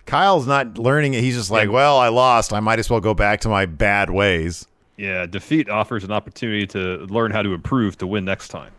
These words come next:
Speaker 1: Right. It's like, Kyle,
Speaker 2: That's a
Speaker 1: you're,
Speaker 2: philosophy.
Speaker 1: you're on the
Speaker 2: Yeah.
Speaker 1: right path. It's not
Speaker 2: That a
Speaker 1: revert
Speaker 2: baby
Speaker 1: to
Speaker 2: face
Speaker 1: being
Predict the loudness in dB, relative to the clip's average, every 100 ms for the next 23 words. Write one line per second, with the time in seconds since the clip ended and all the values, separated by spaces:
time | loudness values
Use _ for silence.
0 | _ -16 -2 2 2 0 -6 -2 0 0
1 | 2 2 4 2 0 -2 -4 -6 -16 -18
2 | -18 -6 -2 2 2 2 2 2 2 4
3 | 4 2 -2 -6 0 2 2 0 -16 _
4 | -8 0 0 4 2 4 2 2 0